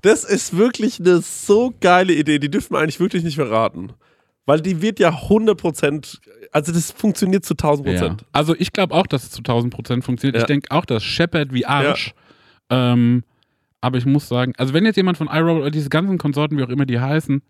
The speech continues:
Speaker 2: sich das zieht und macht da eine Tip-Top-Produktion draus,
Speaker 1: Ja.
Speaker 2: bin ich nicht böse drum.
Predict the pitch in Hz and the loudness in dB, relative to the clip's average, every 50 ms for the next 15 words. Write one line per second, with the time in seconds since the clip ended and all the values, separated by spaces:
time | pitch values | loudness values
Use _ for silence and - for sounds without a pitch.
0 | _ _ - - 180 - - 147 123 - _ - - 185 208 - - _ - 131 | _ _ -6 -6 -6 -4 -4 -6 -6 -6 _ -6 -2 -2 -2 -4 -6 _ -8 -6
1 | 123 156 170 180 - - 135 131 123 - - 180 - - - 160 147 - - 127 | -4 -2 -4 -4 -4 -4 -2 -2 -2 -2 -4 -6 -6 -4 -8 -8 -8 -6 -8 -8
2 | 131 123 - - 127 127 131 110 92 98 101 - 110 110 - - - 151 143 143 | -8 -8 -8 -6 -6 -4 -4 -4 -4 -4 -2 -2 -4 -4 -2 -2 -4 -2 -2 -2
3 | - 160 156 - - - 123 120 113 101 87 - - - 73 | -2 -4 -4 -4 -4 -2 -2 -2 0 -2 -4 -6 -8 -12 -14